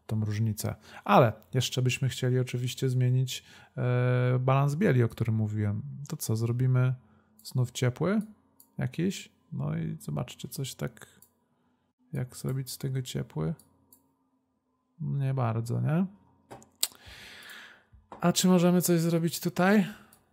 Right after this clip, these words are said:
Oczywiście, że możemy. Aż w taki sposób, ale możemy ocieplić te zdjęcie. Zobaczcie, co tu nam się dzieje na plamy.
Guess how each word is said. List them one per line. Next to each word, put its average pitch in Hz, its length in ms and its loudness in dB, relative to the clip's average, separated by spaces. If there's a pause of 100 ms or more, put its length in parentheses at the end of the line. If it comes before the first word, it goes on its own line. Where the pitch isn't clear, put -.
(220)
Oczywiście, 143 500 -4
że 123 140 2
możemy. 113 480 0 (1040)
Aż - 460 -2
w - 120 -20
taki 123 280 -6
sposób, - 560 -6
ale 120 140 -2
możemy 123 340 0
ocieplić 120 500 -4
te 117 120 -4
zdjęcie. 110 520 -4 (1200)
Zobaczcie, 131 480 -4
co - 140 -6
tu 123 180 -2
nam 120 180 2
się 110 180 -8
dzieje 113 260 -2
na 110 140 -2
plamy. 117 640 0